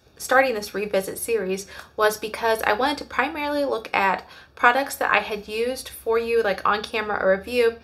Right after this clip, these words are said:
that just didn't work out, and I wanted to give the products another chance on camera. Now, sometimes I have,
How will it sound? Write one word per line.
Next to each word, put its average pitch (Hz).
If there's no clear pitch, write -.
that 214
just 330
didn't 302
work 233
out, -
and 208
I 202
wanted 208
to 277
give 220
the -
products 190
another 190
chance -
on 202
camera. 311
Now, 220
sometimes 277
I -
have, 226